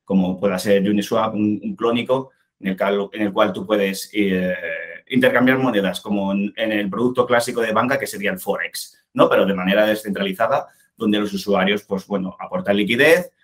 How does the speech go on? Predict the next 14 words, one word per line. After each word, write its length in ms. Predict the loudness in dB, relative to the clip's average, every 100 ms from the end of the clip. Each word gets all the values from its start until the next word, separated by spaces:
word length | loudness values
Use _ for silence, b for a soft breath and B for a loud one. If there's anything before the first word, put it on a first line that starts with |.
| _
y 140 | -4 0
por 140 | 2
aportar 340 | 2 -2 -2 -2
liquidez, 460 | 0 2 2 2
como 320 | 0 -2 0 0
hay 480 | 2 2 0 -2
swaps 560 | -4 -2 -2 -2 -6 -14
en 140 | -4 -2
esos 320 | -2 -2 -6
pools 220 | -2 0
de 100 | 0
liquidez, 300 | 0 0 -2
pues, 180 | -2 -8
tú, 180 | -10 -20